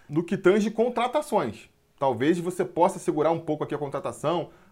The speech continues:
vamos ver que tipo de jogador a gente vai trazer, dependendo se o time tiver classificado pra Sul-Americana ou não. É meio questionável, né? Porque, pô, você, se você quiser montar um time pra ser competitivo na Copa do Brasil, por exemplo,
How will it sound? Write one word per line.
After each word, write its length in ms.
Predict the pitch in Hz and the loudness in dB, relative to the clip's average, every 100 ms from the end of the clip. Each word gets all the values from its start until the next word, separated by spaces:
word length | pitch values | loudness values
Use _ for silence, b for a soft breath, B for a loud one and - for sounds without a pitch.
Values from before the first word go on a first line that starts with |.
| - | -6
vamos 280 | 147 147 | -4 -2
ver 440 | 98 143 165 - - | 0 2 2 0 -12
que 120 | - | -8
tipo 360 | 151 - 190 175 | -6 -6 -2 -2
de 60 | |
jogador 320 | 139 147 135 135 | 0 2 2 2
a 40 | |
gente 120 | 135 | 0
vai 120 | 135 | -2
trazer, 600 | 131 123 101 165 165 - - - | 0 -2 2 4 4 0 -12 -4
dependendo 840 | 151 160 156 117 139 190 190 185 B | -2 2 0 0 0 0 0 -2 B
se 140 | - - | -10 -6
o 60 | |
time 480 | 160 - 165 180 180 B B | -6 -4 -2 -2 -4 B B
tiver 280 | - 147 175 | -4 0 2
classificado 600 | 180 175 147 - 160 180 | 2 -2 -10 2 4 4
pra 140 | 180 | 0
Sul-Americana 640 | 170 170 156 147 117 156 190 | 0 0 0 -2 -4 -2 0
ou 80 | 202 | 0
não. 260 | 123 98 - 480 | 0 -6 -10 -12
É 20 | 466 | -8
meio 340 | 330 269 339 | -4 0 2
questionável, 760 | 330 285 - 302 165 120 107 107 | 2 -2 0 0 2 0 -2 -4
né? 120 | 113 113 | -6 -10
Porque, 280 | 139 - | -4 -2
pô, 200 | 175 185 | 2 2
você, 440 | 123 120 - 175 170 B | 2 0 4 4 4 B
se 120 | - | -10
você 160 | 151 208 | -6 -4
quiser 160 | 190 | 0
montar 240 | 214 190 190 | 0 2 0
um 100 | 165 | -2
time 220 | - 175 | -2 -2
pra 100 | 165 | -2
ser 140 | 160 | -4
competitivo 480 | 170 160 165 - 147 | -2 0 -2 -2 -4
na 80 | 147 | -2
Copa 240 | 139 139 | -2 -4
do 80 | 131 | -2
Brasil, 340 | 127 120 107 120 | 0 -2 0 -2
por 140 | 131 | 0
exemplo, 500 | 120 139 226 165 127 | 0 2 -2 -4 -10